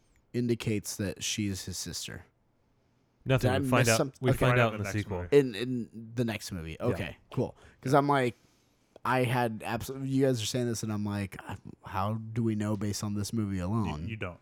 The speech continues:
Speaker 1: Okay.
Speaker 3: You find it in the next, in, the, in Halloween
Speaker 2: Yeah.
Speaker 3: two.
Speaker 2: So,
Speaker 1: Okay.
Speaker 2: th-, I mean, that does beg the
Speaker 3: Which is also
Speaker 2: question,
Speaker 3: a great movie.
Speaker 2: did they mean to make her his sister, or was it a writing thing for the second one?
Speaker 3: Yeah, I don't know.
Speaker 1: Or is that kinda like a, like, yeah, like, "Hey, wouldn't it be fucked up if she ended up being his sister?"
Speaker 2: Yeah,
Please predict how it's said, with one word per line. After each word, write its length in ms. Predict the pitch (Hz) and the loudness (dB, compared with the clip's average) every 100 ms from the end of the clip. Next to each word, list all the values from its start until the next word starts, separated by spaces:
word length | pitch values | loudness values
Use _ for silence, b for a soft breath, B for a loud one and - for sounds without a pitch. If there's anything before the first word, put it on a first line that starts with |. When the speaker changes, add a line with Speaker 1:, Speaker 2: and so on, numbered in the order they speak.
| _ 95 | _ -10
Speaker 1:
Okay. 320 | 101 95 131 | -8 -8 -8
Speaker 3:
You 100 | 117 | -4
find 220 | 131 123 | -2 -2
it 40 | |
in 60 | 113 | -2
the 60 | 98 | -8
next, 240 | 87 - | -12 -16
in, 140 | 107 | -16
the, 100 | 101 101 | -14 -12
in 200 | 113 95 87 | -12 -12 -10
Halloween 160 | 95 95 | -4 -4
Speaker 2:
Yeah. 40 | 87 | -6
Speaker 3:
two. 200 | 87 82 B B | -12 -14 B B
Speaker 2:
So, 80 | 151 | 6
Speaker 1:
Okay. 100 | 143 135 | 6 4
Speaker 2:
th-, 100 | 135 | 2
I 120 | 139 | 4
mean, 120 | 131 127 | 4 4
that 120 | 120 | 4
does 160 | 123 | 2
beg 180 | 104 110 | 2 2
the 40 | 98 | 2
Speaker 3:
Which 100 | - | 2
is 60 | |
also 80 | 104 107 | 2 4
Speaker 2:
question, 180 | 104 90 | 0 -2
Speaker 3:
a 40 | |
great 220 | 90 92 | -8 -12
movie. 180 | 85 82 | -14 -2
Speaker 2:
did 140 | 117 107 | 0 4
they 180 | 101 - _ _ - | 2 0 _ _ -16
mean 320 | 101 98 104 | -6 -4 -2
to 80 | 117 | -4
make 320 | 117 117 - - 117 _ _ _ _ | -4 -6 -8 -20 -20 _ _ _ _
her 240 | - 110 101 | 2 4 4
his 360 | 107 - - - | -2 -4 -14 -20
sister, 360 | - 117 - 123 | -6 -4 0 0
or 60 | |
was 120 | 110 - | 0 -2
it 60 | |
a 40 | 87 | -4
writing 380 | 90 92 90 87 | 0 0 -2 -6
thing 180 | 90 | -10
for 100 | 87 | -8
the 80 | 87 | -10
second 300 | - 90 - | -8 -10 -12
one? 200 | - 98 - b b b b _ 117 | -18 -20 -20 b b b b _ -8
Speaker 3:
Yeah, 140 | 107 | -6
I 40 | |
don't 120 | 110 110 | -6 -8
know. 240 | 117 87 - _ | -10 -12 -16 _
Speaker 1:
Or 160 | 131 120 | 0 2
is 80 | 107 | 0
that 180 | 95 | -4
kinda 220 | - 110 101 | -6 -4 -4
like 180 | 92 | -4
a, 140 | 98 95 | -6 -6
like, 240 | 90 82 - _ 90 | -6 -10 -12 _ -8
yeah, 180 | 87 | -6
like, 160 | 76 71 | -4 -8
"Hey, 460 | - 123 110 92 87 _ | -6 -4 -4 -8 -16 _
wouldn't 220 | 110 143 190 | -12 -10 -8
it 20 | |
be 60 | 160 | -10
fucked 460 | - - 107 - | -10 -8 -8 -6
up 180 | 107 107 - | -8 -8 -12
if 80 | |
she 180 | - - | -14 -8
ended 220 | 104 104 104 | -6 -4 -4
up 80 | |
being 200 | 92 104 104 | -4 -4 -4
his 100 | - | -8
sister?" 400 | 87 - 98 107 | -12 -10 -10 -2
Speaker 2:
Yeah, 280 | 120 104 | 0 0